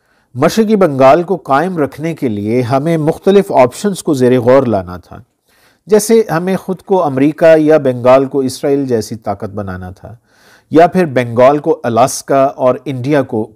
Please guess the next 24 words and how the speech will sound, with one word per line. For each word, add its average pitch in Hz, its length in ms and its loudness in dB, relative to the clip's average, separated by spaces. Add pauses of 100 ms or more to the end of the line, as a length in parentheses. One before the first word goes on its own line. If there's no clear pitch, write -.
कनाडा 113 360 -2
का 110 120 -2
दर्जा 110 300 -2
दिया 107 200 -4
जा 101 140 -2
सकता - 340 -16
था। - 200 -20 (800)
जोग्राफियाई 156 680 2
दूरी 156 520 -4
और 143 120 -4
मामूली 123 420 -4
वसाइल 117 400 -2
के 110 120 -6
साथ 110 540 0 (340)
मशरक़ी 131 400 -4
पाकिस्तान 117 840 -2 (160)
को 113 120 -4
मगरबी 117 380 -2
पाकिस्तान 107 600 -4
की 123 120 -8
ताकत 127 720 -2
का, 101 220 0
अ, - 680 -12 (640)
मरहून 117 420 -4